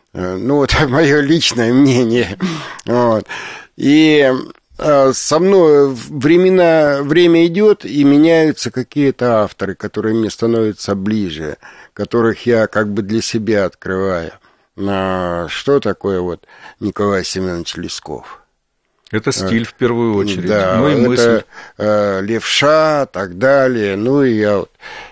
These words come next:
Speaker 1: э, в-, когда в университете учился, э, выш-, на высших литературных курсах, я знал, э, Николая Семеновича Лескова, его «Соборяне»,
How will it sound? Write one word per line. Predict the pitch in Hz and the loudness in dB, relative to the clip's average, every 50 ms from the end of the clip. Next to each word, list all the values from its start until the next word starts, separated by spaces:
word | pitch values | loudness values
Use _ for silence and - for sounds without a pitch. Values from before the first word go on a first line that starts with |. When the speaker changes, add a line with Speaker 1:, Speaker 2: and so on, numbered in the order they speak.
| _ - | _ -6
Speaker 1:
э, | 92 95 92 90 87 85 85 78 76 76 - - - - | -4 -2 -2 -2 -2 -2 -4 -4 -6 -8 -12 -18 -20 -16
в-, | - 92 95 - | -10 -10 -10 -8
когда | - 98 104 101 87 87 | -6 -6 -4 -2 -2 -2
в | 87 85 | -2 -2
университете | 87 87 92 92 90 - - - 143 151 170 175 147 - 123 120 | -4 -4 -4 -4 -4 -6 -6 0 2 2 2 2 2 0 0 0
учился, | 113 110 - - - - 107 101 95 85 - - - 78 78 76 73 | 0 0 -2 -2 -2 -2 -2 -4 -4 -6 -8 -10 -10 -10 -10 -10 -12
э, | - - - - - 82 82 76 73 73 73 76 76 76 80 80 | -14 -14 -14 -12 -10 -8 -8 -8 -8 -10 -12 -14 -14 -16 -12 -8
выш-, | 90 101 92 - - | -6 -6 -6 -4 -4
на | 101 101 95 92 | -4 -4 -2 -2
высших | 98 107 - - - 98 85 - 92 | -2 -4 -4 -4 -6 -6 -6 -6 -8
литературных | 101 - - 101 98 98 90 - - 104 98 87 90 82 - _ | -8 -6 -4 -4 -4 -4 -4 -4 -4 -4 -4 -4 -6 -8 -10 _
курсах, | - 139 151 165 143 - - - 107 92 - - - - - - _ - | -6 -2 0 0 0 -2 -4 -8 -10 -10 -12 -18 -20 -20 -20 -20 _ -10
я | - 107 110 95 90 - | -4 -2 -2 0 -2 -4
знал, | - - 95 107 123 139 143 143 139 135 120 92 82 | -4 -6 -4 -2 0 2 2 2 2 0 -2 -4 -8
э, | 82 90 92 92 92 85 85 82 80 76 73 78 | -8 -6 -6 -6 -6 -6 -6 -8 -8 -10 -10 -10
Николая | 85 82 - - 82 85 82 76 | -10 -10 -8 -6 -4 -4 -4 -6
Семеновича | - - - 82 87 87 82 82 76 - - - 82 | -8 -10 -10 -8 -8 -8 -8 -8 -10 -12 -12 -12 -10
Лескова, | 80 78 - - - - - 110 123 131 127 120 110 92 85 | -10 -10 -10 -14 -12 -6 -2 0 2 2 2 2 2 0 -2
его | 87 85 82 78 73 | -4 -8 -12 -16 -16
«Соборяне», | - - - 85 80 76 78 76 80 90 107 113 123 127 120 117 113 107 98 90 90 - | -14 -12 -12 -10 -8 -8 -8 -6 -4 -2 -2 0 0 0 0 0 0 -2 -4 -4 -6 -10